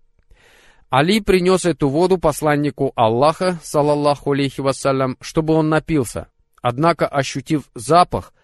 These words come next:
который ему не понравился, пророк, саллаллаху алейхи вассалям, не стал пить эту воду. Он смыл ею кровь со своего лица и полил себе голову,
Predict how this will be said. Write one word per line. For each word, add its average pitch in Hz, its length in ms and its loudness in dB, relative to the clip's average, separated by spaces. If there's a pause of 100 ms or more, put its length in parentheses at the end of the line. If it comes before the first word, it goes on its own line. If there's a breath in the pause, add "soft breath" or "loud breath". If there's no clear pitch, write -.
который 143 380 0
ему 135 160 0
не 135 100 0
понравился, 156 720 0 (300 soft breath)
пророк, 151 420 2
саллаллаху 170 600 2
алейхи 156 280 0
вассалям, 147 680 0
не 151 140 -4
стал 131 320 0
пить - 280 -8
эту 107 200 -6
воду. 98 360 -6 (420 soft breath)
Он 170 240 2
смыл 180 360 0
ею 151 300 0
кровь 175 320 0
со 165 140 -10
своего 165 380 0
лица 156 440 0 (240)
и 165 120 -2
полил 156 420 2
себе 139 260 -2
голову, 117 520 0